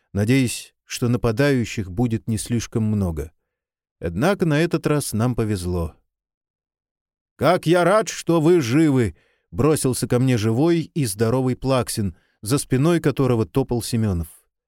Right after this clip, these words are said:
"Александр Иванович, как вам удалось уцелеть?" —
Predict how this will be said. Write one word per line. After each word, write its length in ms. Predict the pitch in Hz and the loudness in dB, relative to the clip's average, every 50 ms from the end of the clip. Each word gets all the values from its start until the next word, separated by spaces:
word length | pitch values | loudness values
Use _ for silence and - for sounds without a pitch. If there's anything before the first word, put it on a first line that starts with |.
| _ _ _ _ _ _ _ _ _ - | _ _ _ _ _ _ _ _ _ -6
"Александр 640 | 101 113 135 131 - - 156 151 151 143 139 135 131 | -2 0 0 0 0 2 2 2 2 2 2 2 2
Иванович, 500 | 123 120 117 104 90 80 - - - _ _ _ | 2 2 2 0 -2 -4 -8 -14 -20 _ _ _
как 280 | - 151 156 160 - - | 0 2 2 2 2 0
вам 200 | 160 170 165 170 | 0 2 2 2
удалось 400 | 160 165 170 165 170 160 - - | 2 2 2 2 2 0 0 -2
уцелеть?" — 520 | 156 - 190 180 175 170 151 120 - - | -2 2 2 4 4 4 4 2 0 -4